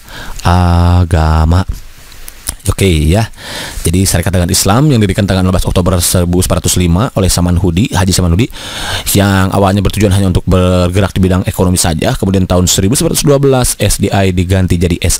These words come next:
I oleh Hos Cokro Aminoto yang asalnya bergerak di bidang ekonomi, jadi bergerak di bidang politik dengan tujuannya adalah mengembangkan jiwa dagang nomor satu.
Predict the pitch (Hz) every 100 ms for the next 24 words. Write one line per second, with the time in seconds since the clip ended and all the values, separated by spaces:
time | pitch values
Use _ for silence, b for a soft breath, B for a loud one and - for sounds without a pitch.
0 | - 165 127 92 - 87 85 90 - -
1 | - 139 - 120 104 104 92 92 98 -
2 | B B B B - 90 80 87 85 82
3 | 90 82 87 87 - 127 - 87 85 87
4 | 90 87 92 87 92 85 80 85 82 -
5 | - 90 82 85 82 90 107 - - 87
6 | 82 76 80 82 80 127 151 143 143 135
7 | 139 143 135 127 151